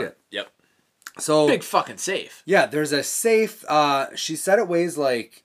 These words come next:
Speaker 2: I think she said six tons.
Speaker 1: Yeah.
Speaker 2: Or three tons, which would be six thousand pounds. I think that's what it was. Um, I think she said it was three tons, and that nobody's ever been able to open it.
Speaker 1: Yep, and
Speaker 2: And
Speaker 1: she said, um, you know, uh,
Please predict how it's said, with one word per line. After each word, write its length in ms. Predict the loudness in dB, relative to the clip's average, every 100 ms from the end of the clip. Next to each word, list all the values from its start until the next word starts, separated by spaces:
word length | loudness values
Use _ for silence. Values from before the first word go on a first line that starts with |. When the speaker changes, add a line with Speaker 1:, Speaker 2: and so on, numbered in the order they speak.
| _
Speaker 2:
I 60 | -12
think 240 | -10 -8
she 140 | -8
said 260 | -6 -6 -6
six 540 | -8 -6 -6 -8 -10 -18
tons. 680 | -18 -12 -10 -10 -14 -16 -14
Speaker 1:
Yeah. 280 | -2 0 0 -2
Speaker 2:
Or 80 |
three 320 | -10 -6 -4 -4
tons, 340 | -6 -6 -6
which 140 | -10
would 100 | -12
be 80 | -10
six 320 | -10 -10 -10
thousand 340 | -8 -8 -8 -14
pounds. 360 | -12 -12 -12
I 80 | -18
think 160 | -16 -12
that's 180 | -12 -12
what 80 |
it 80 | -18
was. 220 | -18 -20 -20 _ _ _ _ _ -8
Um, 320 | -4 -2 -4 -8
I 100 | -8
think 100 | -6
she 60 |
said 140 | -2 -2
it 40 |
was 140 | -4
three 320 | -10 -6 -4 -4
tons, 600 | -2 0 0 -4 -8 -10 _ _ _ _ _ -10
and 260 | -10 -2
that 320 | 0 0 0
nobody's 680 | -6 -8 0 0 2 0 0
ever 260 | 0 0 0
been 160 | -2 -4
able 200 | -4 -6
to 40 |
open 400 | -4 -6 -6 -8
it. 300 | -10 -12 -16
Speaker 1:
Yep, 360 | -4 0 0 -2
and 120 | -6
Speaker 2:
And 80 | -4
Speaker 1:
she 280 | -4 -2 -4
said, 460 | -4 -2 0 2 0
um, 500 | 0 -2 -4 -10 -20 _ _ _ _ _ _ _ _ _ -14
you 80 | -12
know, 220 | -12 -10
uh, 200 | -6 -6